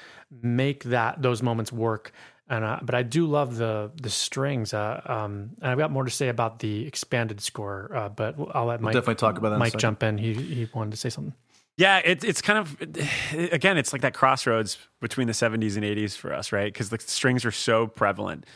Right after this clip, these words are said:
Speaker 3: in a lot of the seventies scores, and you can kinda see that here. The thing that I, I find interesting is that, like,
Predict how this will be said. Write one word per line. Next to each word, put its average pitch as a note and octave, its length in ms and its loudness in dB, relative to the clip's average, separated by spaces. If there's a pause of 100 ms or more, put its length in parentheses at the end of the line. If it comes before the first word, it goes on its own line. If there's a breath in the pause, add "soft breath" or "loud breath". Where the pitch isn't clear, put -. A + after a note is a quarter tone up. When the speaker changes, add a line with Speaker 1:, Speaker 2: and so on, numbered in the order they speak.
(280 soft breath)
Speaker 3:
in G#2+ 220 2
a G2 80 -4
lot G2+ 180 4
of G2 60 -4
the G2+ 100 0
seventies G2 460 -2
scores, F#2+ 500 -4
and G#2 80 -2
you G2 80 -2
can G2+ 160 -10
kinda G2+ 220 -4
see G#2+ 200 -2
that G2 200 0
here. G2+ 420 0 (680 loud breath)
The D3 60 6
thing A#3 180 4
that A#3 100 6
I, C3+ 320 6 (200)
I C3 120 2
find B2+ 240 4
interesting A#2+ 400 0
is A2 140 0
that, A2 200 2
like, G#2+ 380 -2